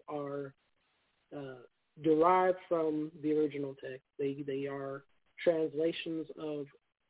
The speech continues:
original source documents. And in many cases, when you're translating from one language to another, you have to make decisions, um,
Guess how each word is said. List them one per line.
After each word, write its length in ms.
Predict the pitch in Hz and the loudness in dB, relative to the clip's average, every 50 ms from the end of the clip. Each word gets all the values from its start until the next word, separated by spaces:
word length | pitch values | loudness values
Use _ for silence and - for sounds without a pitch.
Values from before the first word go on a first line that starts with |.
| _ - | _ -4
original 500 | 147 147 156 160 156 147 147 151 147 143 147 - | 0 4 4 4 4 4 2 0 -2 -2 -4 -6
source 160 | 147 147 143 - - | -6 -6 -6 -6 -8
documents. 460 | - 131 127 - - 143 135 135 - _ - - | -12 -12 -12 -12 -14 -16 -16 -16 -18 _ -14 -10
And 280 | 160 151 147 151 147 156 - _ _ _ _ _ _ _ _ _ _ _ _ _ _ _ _ _ _ - | -8 -6 -6 -6 -8 -10 -12 _ _ _ _ _ _ _ _ _ _ _ _ _ _ _ _ _ _ 0
in 180 | - 170 165 170 | 2 4 6 8
many 200 | 185 202 202 190 | 8 8 6 6
cases, 400 | - 208 190 196 - - 180 170 165 | 4 2 2 2 0 -4 -12 -10 -8
when 140 | 165 160 | -6 -6
you're 140 | 160 160 156 151 | -4 -4 -6 -6
translating 600 | - 175 170 165 160 156 151 160 160 151 151 156 143 - | -4 -6 -4 -4 -4 -4 -2 -2 -2 -2 -2 -6 -6 -6
from 320 | 156 147 143 143 143 143 139 | -6 -6 -6 -6 -10 -10 -8
one 240 | 147 151 151 156 151 | -6 -6 -6 -6 -6
language 300 | 147 147 147 143 147 143 - - | -6 -6 -6 -6 -6 -8 -6 -2
to 60 | 156 | -2
another, 300 | 147 143 143 131 143 143 | -2 -2 -2 -4 -4 -4
you 160 | 139 139 147 131 | -4 -4 -6 -6
have 200 | 131 165 156 - _ - | -6 -8 -10 -12 _ -8
to 80 | 165 156 | -6 -4
make 160 | 147 147 147 _ | -4 -4 -6 _
decisions, 560 | - 139 _ - 175 156 131 135 135 135 139 - _ _ _ _ _ _ _ _ _ - 160 | -14 -8 _ 2 2 2 2 0 -4 -6 -8 -10 _ _ _ _ _ _ _ _ _ -4 0
um, 420 | 160 151 147 143 143 139 135 143 | 0 2 2 2 0 -2 -4 -4